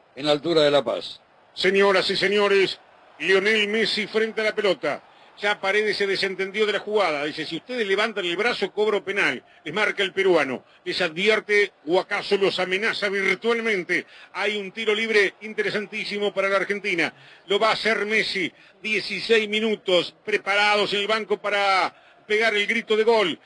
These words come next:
Speaker 2: Messi con la parte interna la puede dejar colgada de un ángulo. Lampe preocupado, primero se agazapa, después queda erguido.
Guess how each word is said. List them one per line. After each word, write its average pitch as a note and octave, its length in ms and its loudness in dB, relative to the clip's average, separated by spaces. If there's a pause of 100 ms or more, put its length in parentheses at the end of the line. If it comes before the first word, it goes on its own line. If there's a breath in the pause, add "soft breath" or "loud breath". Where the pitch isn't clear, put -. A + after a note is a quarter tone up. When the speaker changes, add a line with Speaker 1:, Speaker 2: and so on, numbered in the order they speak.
(180 loud breath)
Speaker 2:
Messi G#3+ 400 -4
con G#3 180 -4
la G3 140 -2
parte A#3 260 -4
interna G#3+ 420 -4
la G3+ 160 0
puede A3+ 220 2
dejar A3 300 2
colgada G#3+ 340 0
de A3 80 2
un A3+ 140 0
ángulo. G#3 320 2
Lampe G#3+ 320 0
preocupado, G#3 640 -2
primero G#3 280 -2
se G#3 100 -4
agazapa, G#3 420 -4
después F#3+ 240 -6
queda A3 180 -4
erguido. G#3 540 2